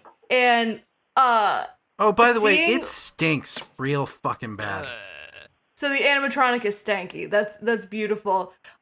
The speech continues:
Speaker 1: Um, are any of, like, the clockwork components exposed, or is it just, like, I don't know, is the frog made of leather instead of fluff?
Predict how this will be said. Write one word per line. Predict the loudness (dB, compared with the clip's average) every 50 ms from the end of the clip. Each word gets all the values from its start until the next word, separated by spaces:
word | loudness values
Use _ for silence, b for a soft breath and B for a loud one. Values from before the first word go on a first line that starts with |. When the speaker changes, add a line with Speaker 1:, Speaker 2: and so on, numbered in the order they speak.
| _ 2
Speaker 1:
Um, | 2 2 2 2 2
are | 2 2 2
any | 2 2 0 2 0 -2
of, | 0 0
like, | -2 -2 -2 -2
the | -6
clockwork | -4 -2 -2 -2 -2 -4 -6 -8 -8
components | -8 -6 -4 -4 -4 -4 -6 -6
exposed, | -8 -12 -10 -8 -4 -2 0 0 -2 -2
or | -2 -2 0 0
is | 0 0 0
it | -2 -4 -2
just, | -2 -2 -2 -2 -4 -6 -4
like, | -2 0 0 0 -2 -4 -10 -18 -20 -20 -20 _ _ _ _ _ _ _ _ _ _ _ _ _ _ _ _ _ -16 -4 0
I | 0 0
don't | 2 0
know, | 0
is | -2 -2 0
the | 0 -2
frog | 0 2 4 4 4 4 4
made | 2 0 0
of | 2 2 4
leather | 4 4 4 2 0 0
instead | 0 -2 -2 0 0 0 0
of | 0 -2
fluff? | -4 -2 2 2 2 2 2 -2 -8 -16